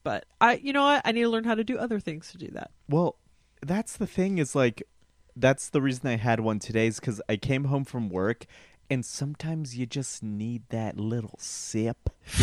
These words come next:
Speaker 2: just to
Speaker 1: <laughs>
Speaker 2: relax after a long day at work, dealing with idiots all day.
Speaker 1: <gasps> Yeah, now imagine you come home from work and those idiots live next <laughs> door.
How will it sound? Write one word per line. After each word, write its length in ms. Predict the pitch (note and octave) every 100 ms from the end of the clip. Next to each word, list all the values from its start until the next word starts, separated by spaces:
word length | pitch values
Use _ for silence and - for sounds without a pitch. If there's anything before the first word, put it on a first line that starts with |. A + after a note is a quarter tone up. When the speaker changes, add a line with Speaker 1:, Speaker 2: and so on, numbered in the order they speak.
| A#2 A2+
Speaker 2:
just 320 | B2+ - -
to 80 | G2+
Speaker 1:
<laughs> 0 |
Speaker 2:
relax 960 | G2 F2+ F#2 G#2 A#2 B2+ - - - - - -
after 480 | A2+ A#2+ - A#2 G#2+
a 100 | F#2+
long 580 | F#2 G2+ A#2 A#2+ A#2+ G#2+
day 360 | F#2 G#2+ A2+
at 120 | G#2+ -
work, 560 | F2+ G2+ A2+ - - - - _ _ G2+ F#2
dealing 400 | G#2+ A#2 A#2 F#2
with 180 | D2 - _ -
idiots 640 | D3 D#3 D3 D3 - D#3+
all 180 | C#3+ C#3
day. 580 | B2 D3 D3 D3 D3+ - - A#3
Speaker 1:
<gasps> 180 | A#3+ C#4+ C#4 E4 _ _
Yeah, 220 | C4 A#3+ -
now 120 | C4+
imagine 300 | D4 G4 - A4+
you 60 |
come 200 | - D4
home 200 | D4 C4+
from 180 | - A#3+
work 160 | A#3 A#3+
and 80 | A3
those 180 | G3 -
idiots 340 | A#3 A3 E3
live 160 | G3 G3
next 300 | G3+ - -
<laughs> 100 | -
door. 140 | -